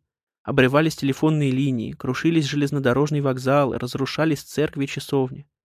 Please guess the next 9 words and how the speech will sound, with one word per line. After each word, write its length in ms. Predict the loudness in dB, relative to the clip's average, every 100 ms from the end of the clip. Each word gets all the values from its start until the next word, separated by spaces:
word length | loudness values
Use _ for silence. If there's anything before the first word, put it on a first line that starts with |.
| _ _ _ -4
Отовсюду 440 | -2 0 0 0
слышались 380 | 0 -2 -2 -4
крики, 360 | -4 -4 -2
провозглашающие 920 | -2 0 0 0 -2 0 0 0 0 -2
республику. 720 | -4 -6 -6 -6 -10 -12 -20 _ _ -10
Забастовки 680 | -2 2 2 2 0 0 -2
захватили 480 | -2 0 -2 0 0
множество 520 | 0 -2 -2 -4 -4
регионов. 540 | -2 0 0 -2 -6